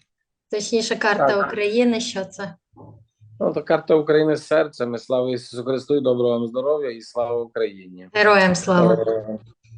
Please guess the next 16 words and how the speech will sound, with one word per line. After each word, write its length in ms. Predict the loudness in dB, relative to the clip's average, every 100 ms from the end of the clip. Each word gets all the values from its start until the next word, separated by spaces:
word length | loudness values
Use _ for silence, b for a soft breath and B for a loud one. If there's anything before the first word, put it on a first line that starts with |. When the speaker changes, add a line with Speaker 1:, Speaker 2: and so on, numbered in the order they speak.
| -20 -20 -4
Speaker 2:
це 320 | 2 4 2
карта 360 | 0 0 0 -2
України, 680 | -2 -4 -2 -2 -4 -4
яку, 540 | -4 -4 -2 0 0 0 -4 -4 -12 _ _ _ _ _ _ _ _ _ _ _ _ _ _ _ _ _ _ _ _ _
е, 400 | 2 2 2 -4 -8 -18 _ _
зробили 440 | -2 0 2 2 0
діти 520 | -2 -2 -4 -8 -8 -12 -20 _ _ -20 -4
для 220 | 2 4
воїнів, 480 | 6 6 4 2 0
так? 340 | 0 0 -2 _ _ _ b b b -4
Але 180 | 0 0
вони 180 | 0
зробили 480 | 2 2 4 2 -2 _
для 280 | -12 -10 -8
того, 240 | -4 -6 -6
щоб 280 | -12 -10